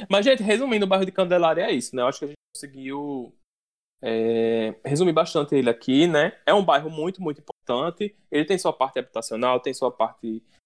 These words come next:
de núcleo ju-, núcleo jurídico da cidade,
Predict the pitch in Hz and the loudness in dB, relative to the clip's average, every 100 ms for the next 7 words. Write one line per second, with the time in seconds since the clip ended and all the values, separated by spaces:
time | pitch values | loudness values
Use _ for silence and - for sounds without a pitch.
0 | - 120 120 120 113 117 113 120 127 139 | -14 -6 -2 -2 0 0 0 -2 2 2
1 | 143 123 123 110 120 131 - 120 117 - | 4 2 4 4 4 4 2 2 2 2
2 | 110 110 110 110 117 113 | 4 6 6 4 0 -4